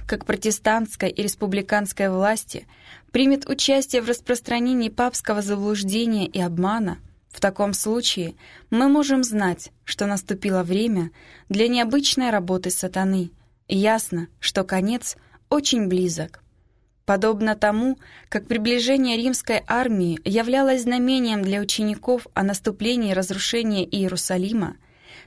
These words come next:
так и это отступление будет знамением того, что мера долготерпения Божьего переполнилась, что границы нашего национального нечестия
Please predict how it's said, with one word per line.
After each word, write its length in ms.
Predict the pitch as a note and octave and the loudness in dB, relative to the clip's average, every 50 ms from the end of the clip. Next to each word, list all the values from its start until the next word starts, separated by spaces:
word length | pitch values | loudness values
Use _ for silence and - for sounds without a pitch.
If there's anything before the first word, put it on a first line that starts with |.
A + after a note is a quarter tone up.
| - - | -6 0
так 200 | - C#4 C#4+ C#4+ - | 2 2 2 2 0
и 100 | - C#4+ | 0 0
это 340 | C#4+ C#4+ - D4 C#4 C#4+ - | 0 2 2 0 2 0 -2
отступление 920 | - - G#3+ G#3 - - - F#3+ F#3+ G#3 G#3+ A#3 A#3+ A3 F#3 F3 E3+ F3+ - - | -2 -2 -4 -4 -4 -6 -6 -4 -2 0 0 0 2 2 0 0 -2 -4 -6 -6
будет 380 | G3+ F#3 F#3+ G#3 G3 G#3 F#3 | -4 -4 -2 -2 -2 -2 0
знамением 600 | F#3 G#3 G#3+ A3 A3 A3+ A#3 A#3 A3+ G#3+ G#3 G3 | 0 0 0 0 0 0 0 0 0 0 0 -2
того, 420 | F#3 - F#3+ F#3+ F#3 G#3+ A#3 A#3+ - - - - - - - _ | -2 0 0 0 0 -2 -2 -4 -8 -14 -20 -20 -20 -20 -14 _
что 240 | - - - - C4 | -6 0 0 2 4
мера 280 | C4+ C#4+ D4 C#4+ C4 A#3 | 6 4 4 4 2 0
долготерпения 920 | G#3 A3+ A3+ G#3+ G#3+ A3 - A3+ G#3+ - - - B3+ C4+ B3 G#3+ F3+ E3+ E3+ | 0 0 0 0 -2 -2 -2 -2 -4 -2 -2 0 0 0 2 2 0 0 -2
Божьего 640 | E3+ F3 G#3 B3 C4 A#3+ G#3+ F#3 F3 F3 E3 - - - _ _ _ _ _ _ - | -2 -2 0 0 0 0 -2 -4 -4 -6 -8 -12 -16 -20 _ _ _ _ _ _ -2
переполнилась, 920 | C#4+ C4+ B3 A#3 - - G3 F#3 F3+ F3+ E3+ E3 E3 D#3+ - - - - - - _ _ _ _ _ | 0 0 0 -2 -2 -2 0 2 2 2 2 0 -2 -4 -6 -8 -8 -10 -12 -18 _ _ _ _ _
что 220 | - - - - A3+ | -6 -2 0 0 2
границы 520 | G#3+ A3 A3+ A#3 B3 C4 C4+ C#4 - A#3+ | 2 2 2 4 2 2 2 0 0 0
нашего 440 | A3+ A3 A#3 A#3+ - - A3 G3 G3 | 0 0 0 0 0 -2 0 0 0
национального 760 | G3 G3 G3 - - G#3 G#3 G#3+ A#3 B3+ B3+ A#3 A3 G3+ G3 | 0 0 0 0 0 0 2 2 0 0 0 0 -2 -2 -2
нечестия 760 | G3 G3+ G3 F#3+ - - A#3+ B3+ A#3+ - - - F#3+ F#3+ - | -2 -2 -2 -2 -2 0 0 0 -2 -2 -4 -6 -6 -8 -8